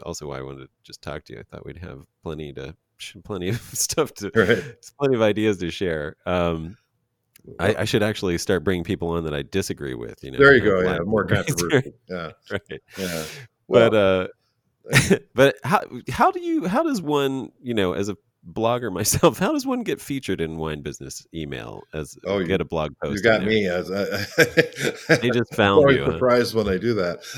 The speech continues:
Speaker 2: Uh,
Speaker 1: That's
Speaker 2: um,
Speaker 1: great.
Speaker 2: uh, I've been doing it a long time. Uh,
Speaker 1: Yeah.
Speaker 2: uh, I started blogging when it was, like, this new thing. And, uh,
Speaker 1: Right.
Speaker 2: uh, just by chance met some people that were, uh,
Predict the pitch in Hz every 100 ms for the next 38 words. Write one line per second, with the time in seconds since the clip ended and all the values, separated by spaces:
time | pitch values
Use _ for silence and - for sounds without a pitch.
0 | - 95 101 104 101 98 95 151 98 95
1 | 87 95 80 - - 90 87 87 69 -
2 | _ - 131 160 127 127 113 98 87 95
3 | 101 110 101 107 117 - _ - 85 82
4 | 78 - 104 95 76 71 95 - 107 98
5 | 87 82 78 92 113 107 90 85 85 82
6 | 80 76 78 71 - 85 78 - - 73
7 | 76 85 82 78 71 73 _ _ _ 76
8 | 73 73 69 71 80 73 62 _ _ _
9 | _ 64 62 73 - 76 71 - 85 78
10 | - 87 82 - - 76 85 82 82 78
11 | 78 69 82 - 78 73 71 73 65